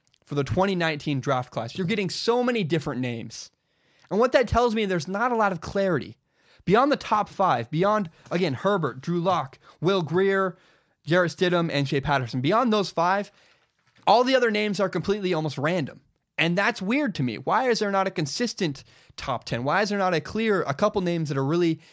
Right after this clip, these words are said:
worth paying attention to? Everybody else, if you're not in the top five, I don't care about you. Like Brett Rippon, Brett Rippon from Boise State.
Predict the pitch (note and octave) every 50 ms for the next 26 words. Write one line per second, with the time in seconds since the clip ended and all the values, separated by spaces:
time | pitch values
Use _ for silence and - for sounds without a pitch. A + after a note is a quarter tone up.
0 | - _ _ _ _ _ _ _ _ _ _ _ _ - _ _ - D3 D#3 F#3
1 | F#3 E3 - F3+ F3 E3+ D3+ C#3+ - G3+ G#3 F#3+ - C#3 B2+ A2 A2+ C#3+ G#3+ C4
2 | D#4 D4+ C#4+ C4+ A#3 G3 - G3 E3+ C4 D4+ D#4 C4 C#4 D4 C#4 A3 - - -
3 | G#3 G3+ - - C#3 D3 F3 G#3 C4 C#4+ - - - - - - - - A3 C4
4 | D4 C4 - - - F4 F4+ D#4+ A3+ C3+ C3 - - C3 C3+ D3+ C#3 - A3+ A#3+
5 | G3+ G3 G#3+ F#3+ D#3+ - B2 A#2+ A#2+ G3+ G#3 F3+ - F#3+ F#3+ F#3 F#3 F#3 E3+ D#3+
6 | D#3 C#3+ C3+ D#3+ E3+ E3 C#3 C#3+ C3 - - C3+ A#2+ F2+ - -